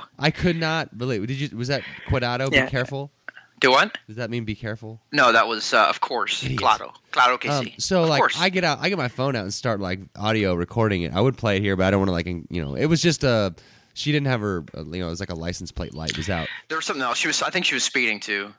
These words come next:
Speaker 2: and she also had the
Speaker 1: Yeah.
Speaker 2: the, the, the license plate
Speaker 1: But
Speaker 2: lights is something I
Speaker 1: you,
Speaker 2: noticed when I was walking up to
Speaker 1: and
Speaker 2: the car,
Speaker 1: you,
Speaker 2: but
Speaker 1: you knew that you hadn't told me about that 'cause you got back in the car and I sort of stare at you with my mouth
Speaker 2: Well,
Speaker 1: open.
Speaker 2: I could tell because you were like, jaw was dropped a little bit, and I was like, "Oh,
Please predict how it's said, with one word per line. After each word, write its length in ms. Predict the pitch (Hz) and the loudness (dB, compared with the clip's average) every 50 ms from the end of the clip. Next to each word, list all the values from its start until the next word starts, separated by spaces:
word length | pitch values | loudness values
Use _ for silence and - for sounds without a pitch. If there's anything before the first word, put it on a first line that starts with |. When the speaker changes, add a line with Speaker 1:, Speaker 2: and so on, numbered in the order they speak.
| _ - | _ -4
Speaker 2:
and 180 | - 110 110 107 | -2 -2 0 0
she 140 | - 117 110 | 2 2 2
also 240 | 107 107 - 107 | 2 2 2 2
had 120 | 101 95 87 | 0 0 2
the 180 | 92 87 82 - - _ _ _ _ | 0 -2 -4 -6 -14 _ _ _ _
Speaker 1:
Yeah. 200 | - 104 92 - 101 104 - | -10 -8 -8 -6 -6 -6 -6
Speaker 2:
the, 60 | - | -4
the, 140 | 123 180 165 | 0 2 4
the 80 | 160 165 | 4 6
license 340 | 165 160 160 - 156 123 135 | 6 4 4 2 0 -2 2
plate 140 | 135 - 156 | 4 4 4
Speaker 1:
But 60 | 143 | 6
Speaker 2:
lights 220 | 117 117 117 - | 4 4 2 0
is 80 | 127 - | -4 -2
something 240 | - 139 120 117 113 | -2 0 0 2 2
I 60 | 110 | 2
Speaker 1:
you, 80 | - 107 | 2 2
Speaker 2:
noticed 180 | 107 107 - - | 2 0 -2 -2
when 60 | 110 | 0
I 40 | 101 | 0
was 120 | 98 - - | -2 -2 0
walking 300 | 101 92 95 123 117 95 | 2 2 2 0 0 -6
up 80 | 95 | -6
to 80 | - - | -6 -6
Speaker 1:
and 120 | 156 160 165 | -6 -4 0
Speaker 2:
the 20 | |
car, 160 | - - 165 | 0 0 0
Speaker 1:
you, 60 | - - | 0 -2
Speaker 2:
but 100 | 113 151 | -4 -2
Speaker 1:
you 160 | 190 220 220 | -2 0 0
knew 260 | 196 196 208 190 160 127 | 2 2 2 2 2 2
that 100 | 120 104 | 0 -2
you 240 | 107 120 127 131 131 | -2 -2 -2 0 0
hadn't 240 | 131 127 117 107 - | -2 -2 -4 -4 -4
told 200 | 143 143 143 123 | -4 -4 -2 -2
me 80 | 107 101 | -2 -4
about 280 | 92 92 90 90 - | -4 -4 -6 -8 -8
that 200 | - 92 98 - | -6 -6 -6 -4
'cause 140 | - 135 117 | -4 -4 -2
you 100 | 160 180 | -2 0
got 200 | 151 151 143 127 131 | 2 2 2 4 4
back 120 | 131 123 | 2 0
in 60 | 127 117 | 0 -2
the 80 | 113 | -2
car 200 | - - 135 120 | -2 0 0 0
and 80 | 110 107 | 2 2
I 120 | 117 127 131 | 2 2 0
sort 200 | - - 135 110 | 2 2 2 2
of 60 | 98 | 2
stare 480 | - - - - - 135 131 127 120 110 | 2 0 0 0 0 2 2 4 4 2
at 140 | 101 95 65 | 0 0 -2
you 160 | 78 98 98 95 | -2 -2 -2 -2
with 160 | 101 - - | -2 -4 -6
my 140 | 101 95 95 | -6 -6 -4
mouth 240 | 95 104 117 127 - - | -2 0 0 0 0 0
Speaker 2:
Well, 100 | 220 254 | 0 0
Speaker 1:
open. 120 | 247 247 - | 0 0 0
Speaker 2:
I 40 | - | 0
could 100 | - - | -2 0
tell 160 | - 269 311 | 0 0 0
because 260 | - 269 269 269 - | 0 0 0 2 2
you 80 | 262 254 | 2 2
were 60 | 247 220 | 2 2
like, 260 | 190 170 - - - _ _ _ _ - - - - _ - | 2 2 0 -4 -14 _ _ _ _ -20 -20 -20 -20 _ -8
jaw 440 | 165 - - 165 190 196 214 214 208 | -2 0 0 2 2 2 4 2 2
was 200 | 175 151 143 - | 0 -2 -4 -4
dropped 500 | - - 120 127 156 202 185 - - - - - | -6 -4 0 2 4 4 2 2 -2 -8 -16 -12
a 40 | 120 | -12
little 160 | 123 120 120 | -12 -10 -8
bit, 180 | 117 127 120 110 | -4 -4 -2 -2
and 80 | - 131 | 0 -2
I 40 | |
was 140 | 123 120 - | -2 -2 0
like, 240 | 131 110 107 107 | 2 2 2 2
"Oh, 40 | - | 0